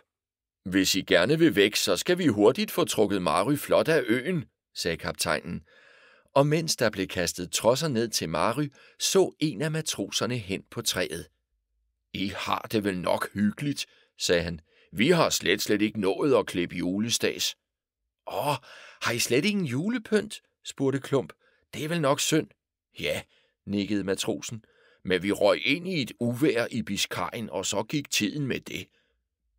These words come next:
"Har I ligget i Biscayen?" spurgte Skæg. "Det har jeg også.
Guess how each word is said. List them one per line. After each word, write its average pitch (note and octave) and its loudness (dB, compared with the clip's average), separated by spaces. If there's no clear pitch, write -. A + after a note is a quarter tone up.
"Har - 0
I F#2+ -2
ligget G#2 -2
i A2 2
Biscayen?" D#3+ 2
spurgte G2+ -2
Skæg. F2+ -2
"Det G#2 -2
har F3+ 6
jeg F3+ 2
også. B2+ 2